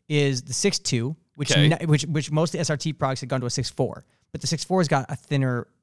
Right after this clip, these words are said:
Speaker 1: block.
Speaker 2: Sure.
Speaker 1: So the six two's got a thicker block.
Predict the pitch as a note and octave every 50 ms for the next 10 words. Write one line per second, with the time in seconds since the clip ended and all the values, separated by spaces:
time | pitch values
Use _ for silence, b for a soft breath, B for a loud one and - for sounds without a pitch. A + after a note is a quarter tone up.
0 | _ _ _ _ _ _ D3 _ _ _ - C#3 B2+ - - - - - _ _
1 | - - - - B3 G#3 E3 D3+ C3+ - G#3 - - - C#4 C#4+ G3 - E3+ C#3+
2 | - - F3 - A3 E3 B2+ A#2 A2+ - -